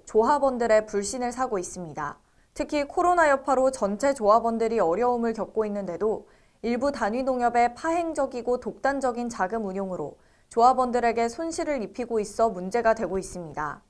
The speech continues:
광주광역시 D 단위 농협 조합원들에 따르면 이곳 농협의 경우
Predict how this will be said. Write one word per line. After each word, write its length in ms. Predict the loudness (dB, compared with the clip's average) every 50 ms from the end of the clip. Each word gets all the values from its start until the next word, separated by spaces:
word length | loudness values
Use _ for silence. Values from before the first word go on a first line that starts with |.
| _ _ _ -2
광주광역시 880 | 2 2 2 2 0 2 4 4 4 4 2 -4 -4 -2 -2 -4 -4
D 200 | -4 -6 -6 -6
단위 320 | -4 -2 -2 0 0 0 0
농협 320 | 0 2 2 2 0 2
조합원들에 680 | 2 6 6 6 6 6 2 0 0 0 0 2 2
따르면 560 | 2 2 2 2 2 0 0 0 -2 -4 -10 -12 -8
이곳 340 | -8 -4 0 0 0 2 2
농협의 480 | 0 0 0 0 -2 0 2 2 2
경우 380 | 2 0 -2 -4 -4 -6 -8